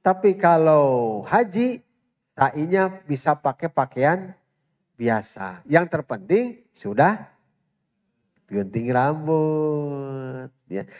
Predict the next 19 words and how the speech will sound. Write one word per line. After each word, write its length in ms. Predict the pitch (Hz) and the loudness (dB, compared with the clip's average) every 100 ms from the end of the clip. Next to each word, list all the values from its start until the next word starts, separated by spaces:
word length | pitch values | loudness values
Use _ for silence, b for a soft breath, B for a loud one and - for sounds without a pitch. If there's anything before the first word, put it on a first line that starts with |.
| B B - | B B 4
Tapi 400 | 247 254 254 254 | 4 4 -2 0
kalau 360 | 254 233 233 208 | 4 8 8 6
belum 320 | 202 233 196 | 6 4 6
gunting 400 | 196 202 208 190 | 2 2 0 0
rambut, 600 | 190 285 269 247 262 277 - _ _ | 2 2 4 6 6 4 0 _ _
lempar 420 | - 139 143 151 147 | -2 0 4 4 4
jumroh 400 | 147 139 151 147 | 0 4 4 4
akobah 640 | 139 131 139 135 156 165 147 | 2 2 2 4 4 2 -2
sudah. 560 | 123 120 104 101 92 - _ _ _ _ _ | -8 -10 -8 -8 -10 -16 _ _ _ _ _
Ya. 240 | 95 120 123 b b b _ | -2 -2 -4 b b b _
Setelah 260 | - 120 127 | -2 0 0
itu, 220 | 131 180 190 160 - _ _ | 2 2 2 -2 -12 _ _
setelah 400 | - - 139 135 | -18 0 2 4
lempar 140 | 135 139 | 2 2
jumroh 200 | 131 131 | 0 0
akobah, 480 | 143 156 180 - _ - | 2 4 2 0 _ -4
langsung 480 | 120 143 - 151 139 | -2 -2 -4 -6 -2
tawaf. 560 | 139 139 139 123 139 - _ _ _ _ _ _ _ _ _ _ _ _ _ _ - | 0 2 2 -2 -8 -20 _ _ _ _ _ _ _ _ _ _ _ _ _ _ -8
Ya. 320 | 113 143 | -4 -4